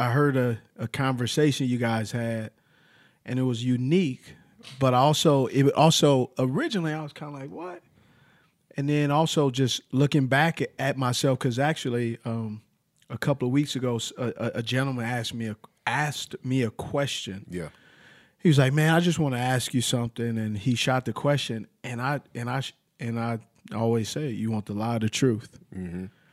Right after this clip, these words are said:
Speaker 1: He was like, "Man, I want the truth." And, and he was like, "Well, okay, since you offered it, I, tell me the lie." I was like, 'cause he said, you know, "What made you different or unique?"
Speaker 2: Mm-hmm.
Speaker 1: I said, "The lie is, well, you know, um, I don't, I don't even remember. I just said something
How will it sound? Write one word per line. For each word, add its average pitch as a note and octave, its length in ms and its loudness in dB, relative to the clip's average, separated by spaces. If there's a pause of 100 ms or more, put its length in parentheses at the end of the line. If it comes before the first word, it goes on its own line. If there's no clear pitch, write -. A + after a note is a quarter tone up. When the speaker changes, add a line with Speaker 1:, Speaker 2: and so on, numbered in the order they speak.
(140)
Speaker 1:
He D#3 140 0
was C3+ 100 -2
like, G#2 140 -8
"Man, A2 160 -8
I C3 60 -4
want D3+ 160 -6
the G2 100 -10
truth." F3+ 380 -8 (180)
And, G2+ 240 -8
and A#2+ 180 -4
he C#3 140 2
was B2 100 -2
like, A#2+ 200 -2
"Well, A#2 260 -2
okay, C3 360 0 (180)
since A#2+ 260 -4
you A#2 100 4
offered C#3 260 6
it, A#2 120 0
I, - 140 -4 (260)
tell C3 200 -2
me A#2 120 -6
the G#2+ 120 -8
lie." C3 280 -8
I A2+ 40 -12
was A2 120 -12
like, - 220 -16 (360)
'cause C3+ 120 -4
he D3 80 0
said, C3+ 260 0
you B2+ 60 0
know, B2 120 -4
"What E3 200 2
made D#3 240 2
you C3+ 80 0
different A#2+ 420 -4 (380)
or A2+ 100 -2
unique?" A#2 480 -2 (180)
Speaker 2:
Mm-hmm. G2 300 -10 (300)
Speaker 1:
I D3+ 60 -4
said, E3 180 -2
"The D3 40 0
lie D#3+ 260 -2
is, B2+ 120 -6
well, A#2 180 -4
you A#2 140 -4
know, A2+ 200 -8 (1040)
um, F#2+ 320 -14 (380)
I C3+ 40 -10
don't, B2 200 -6
I B2 80 -6
don't A#2+ 120 -2
even A#2 100 0
remember. A#2 180 -2
I B2+ 80 -2
just A#2+ 180 -6
said B2 140 -6
something A2 400 -10